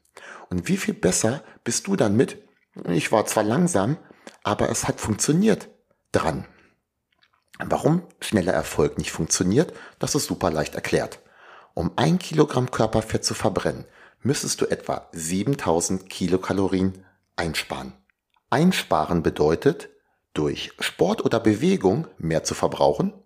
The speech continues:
oder weniger essen und trinken. Google doch mal, wie der Kalorienverbrauch deiner Sportart ist. Ja, nicht so super viel. Und auch einsparen ist nicht unbegrenzt möglich. Versprechen wie fünf Kilo in einer Woche.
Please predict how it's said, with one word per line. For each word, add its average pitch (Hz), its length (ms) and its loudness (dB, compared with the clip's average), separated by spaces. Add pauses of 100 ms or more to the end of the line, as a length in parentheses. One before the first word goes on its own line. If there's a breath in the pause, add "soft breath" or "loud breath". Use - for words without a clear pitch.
(340)
oder 190 380 0
weniger 101 640 2
essen 98 340 -2
und 104 160 -6
trinken. - 340 -6 (920)
Google 101 280 4
doch 82 200 2
mal, 69 380 -4
wie 85 180 -6
der 78 140 2
Kalorienverbrauch 85 960 0
deiner 71 220 -4
Sportart - 580 -2
ist. - 320 -8 (680 soft breath)
Ja, 76 260 -6
nicht 85 160 -6
so - 140 -4 (280)
super - 360 0
viel. - 300 -8 (360 loud breath)
Und 98 160 0
auch 104 220 0
einsparen 139 800 2 (280 soft breath)
ist - 220 -4
nicht 160 360 0
unbegrenzt 113 560 2
möglich. - 600 -2 (360 loud breath)
Versprechen - 640 -2
wie 71 180 -10 (340 loud breath)
fünf - 480 0
Kilo 104 320 2
in 101 80 4
einer 78 380 -2
Woche. - 380 -4